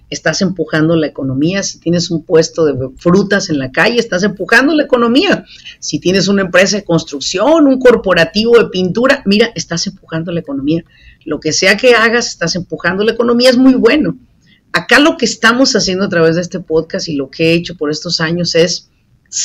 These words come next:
simplemente a sacarte de ese cuento de hadas que te han vendido como el que, bueno, el negocio me está dando dinero.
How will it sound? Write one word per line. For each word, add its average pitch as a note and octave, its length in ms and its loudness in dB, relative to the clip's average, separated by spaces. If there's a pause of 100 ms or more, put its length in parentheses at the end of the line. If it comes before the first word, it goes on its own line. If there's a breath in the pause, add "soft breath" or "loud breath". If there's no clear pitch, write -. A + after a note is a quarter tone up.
(120)
simplemente G#3 1040 0 (360)
a E3 100 0
sacarte G3 680 0
de F#3 60 2
ese F3+ 260 -6
cuento F#3 500 0
de D#3+ 160 6
hadas D#3+ 440 2
que - 120 -20
te D#3 120 -4
han D3+ 140 2
vendido D#3+ 540 2
como C#3 300 -4
el C#3 160 -6
que, C#3 320 -6
bueno, D#3 360 0 (380 soft breath)
el D3+ 180 2
negocio A3+ 680 4
me G3 120 0
está E3 200 0
dando E3+ 240 4
dinero. C3 340 -2